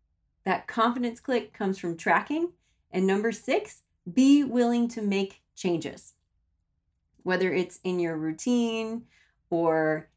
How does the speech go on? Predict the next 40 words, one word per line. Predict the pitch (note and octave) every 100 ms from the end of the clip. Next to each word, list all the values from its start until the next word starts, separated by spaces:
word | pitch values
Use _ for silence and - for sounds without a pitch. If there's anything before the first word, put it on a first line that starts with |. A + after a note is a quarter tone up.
| _ -
in | F3+ F3 E3+ E3
your | -
strategies, | - - A3 G#3+ G#3 G3 G3 F#3+ F#3+ F#3+ _ -
make | F#3 G#3 G#3
changes. | - G3+ F#3+ F#3 F#3 F3+ -
Like, | E3 D#3 -
I | F3 F3
adjusted | E3+ E3 D#3+ - E3
my | D#3
morning | D#3+ D3+ D3 D3
routine. | C#3+ - C3+ F#3+ - _ _ _
So | - F#3
that's | A3 A3+ -
six | - C#4
strategies | - B3 A#3+ A#3 A3 A3+ G#3
that | F#3 F3+
you | G3 G#3+
can | C4+
use | A#3 G#3+ G#3 G#3 G3+ - -
to | G3 F#3 F3 F3+ - _ -
work, | A3 D4 D4+ - _ _ -
do | G3 D4
the | D#4+ C#4+
work | F4 - - _ _
to | C4+
achieving | C4 - C4 B3+
your | B3+ A#3+
big | B3+ G#3+
dream, | C#4 A3+ - _ _ _
so | - A#3+
that | A3+ A#3 - _ _
someday | - B3 C4 B3+
you | B3+ A3 A#3+
can | C4+ A3+
be | A#3+
on | B3
the | A#3
podcast | A#3+ B3 A#3+ A3 B3 -
talking | G#3 G3+ A#3 G#3+
about | G3 G3 -